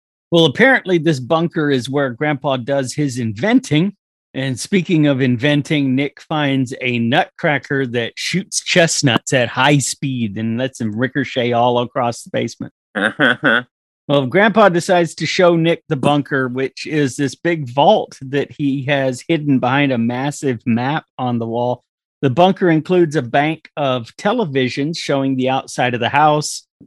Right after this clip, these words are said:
Speaker 1: The town is pretty convinced that Grandpa's crazy,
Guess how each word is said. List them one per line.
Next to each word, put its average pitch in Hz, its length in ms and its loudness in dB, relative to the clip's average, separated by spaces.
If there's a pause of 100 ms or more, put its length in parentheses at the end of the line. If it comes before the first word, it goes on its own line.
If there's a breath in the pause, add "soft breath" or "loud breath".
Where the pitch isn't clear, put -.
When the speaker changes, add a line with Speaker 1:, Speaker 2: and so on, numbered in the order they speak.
Speaker 1:
The 151 260 0
town 233 540 4
is 214 160 -2
pretty 226 320 -6
convinced 202 540 -2
that 170 100 -4
Grandpa's 180 640 2
crazy, 240 800 0